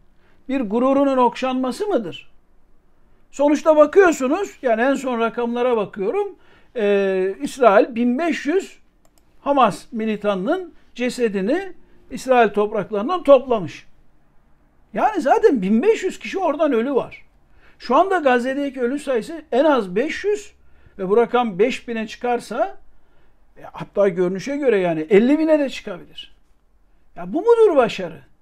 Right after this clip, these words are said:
Sizin maksadınız ne? Neyi hedefliyorsunuz? Her operasyonun siyasi bir maksadı olmalıdır. Aksi takdirde o başarısız anlamına, <clears throat> e, gelir. Şimdi Tuamiral Daniel Hagari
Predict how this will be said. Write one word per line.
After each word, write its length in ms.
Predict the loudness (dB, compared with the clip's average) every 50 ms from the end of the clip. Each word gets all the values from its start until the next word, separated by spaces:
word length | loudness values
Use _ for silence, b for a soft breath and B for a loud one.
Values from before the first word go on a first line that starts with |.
| _ _ _ _
Sizin 280 | -10 -6 -4 -4 -2
maksadınız 720 | -2 -2 -2 -4 -4 -2 0 0 2 2 0 0 -2 -2
ne? 240 | -4 -6 -6 -4 -4
Neyi 360 | -2 0 0 2 2 2 0
hedefliyorsunuz? 880 | -2 -2 -2 -2 -2 -2 -2 -2 -2 -2 -2 -4 -8 -14 -14 -16 -20 -20 b b b b -2
Her 240 | 4 6 6 6
operasyonun 640 | 6 6 6 6 6 4 0 -4 -8 -10 -8 -8 -8
siyasi 600 | -8 -4 0 2 2 2 2 -2 -6 -10 -10 -6
bir 140 | -4 -4 -4
maksadı 520 | -4 -6 -8 -8 -8 -8 -8 -6 0 2
olmalıdır. 720 | 2 2 2 0 -2 -4 -6 -6 -8 -8 -10 -10 -12 -14 b b b b b b b
Aksi 300 | -14 -14 -12 -12 -10 -2
takdirde 480 | 0 0 0 -2 -4 -10 -14 -12 -10 -8
o 260 | -6 -4 -4 -2 0
başarısız 680 | 0 0 0 -4 -8 -10 -10 -4 -2 -2 -2 -2 -4 -12 -6 -2
anlamına, 680 | 0 0 2 2 0 0 0 -2 2 2 2 2 2 -2 b b b b b
<clears throat> 260 | b b b -2 2
e, 1000 | 2 4 4 4 4 2 0 -2 -4 -4 -4 -2 0 0 0 0 -2 -2 -4 -6 -8 -12 -16 -8 0
gelir. 440 | 2 4 6 6 6 4 4 2 -4 b b b b b b b b b b
Şimdi 440 | -12 -6 -4 0 2 2 2 0 -2 -6 -14 _ -12
Tuamiral 640 | -2 2 4 4 6 6 6 6 6 4 4 2 0 -2 0
Daniel 480 | 0 2 2 2 2 2 0 0 -4 -8
Hagari 640 | -14 -14 -12 -4 2 6 6 6 6 6 2 -2 -6